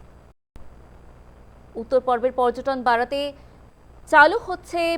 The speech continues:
বিশেষ ট্রেন। তালিকায় রয়েছে উত্তর পূর্বের পাঁচ রাজ্য, তাদের মধ্যে আসাম,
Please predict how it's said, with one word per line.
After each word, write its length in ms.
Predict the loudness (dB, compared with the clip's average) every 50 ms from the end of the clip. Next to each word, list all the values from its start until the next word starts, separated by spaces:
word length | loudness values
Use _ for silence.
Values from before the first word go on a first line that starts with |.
| -4 -6 -8
বিশেষ 320 | -10 -8 -10 -10 -12 -12 -12 -10 -4
ট্রেন। 220 | -4 -4 -4 -4 -8 -16 -10 -4 -2
তালিকায় 400 | -2 -2 -2 -2 0 0 0 0
রয়েছে 260 | 0 -2 -2 -4 -6 -8 -8 -8
উত্তর 200 | -8 -10 -10 -10
পূর্বের 280 | -8 -8 -6 -6 -6 -4 -2 0
পাঁচ 200 | 0 0 0 -2 -4 -4 -2
রাজ্য, 260 | -2 -2 -4 -6 -6 -6 -6 -4 -2 -2
তাদের 220 | -2 -2 -2 -2 -2
মধ্যে 260 | -4 -6 -4 -2 -2 -2 0 0 2 0 0
আসাম, 360 | 0 -4 -8 -10 -8 -8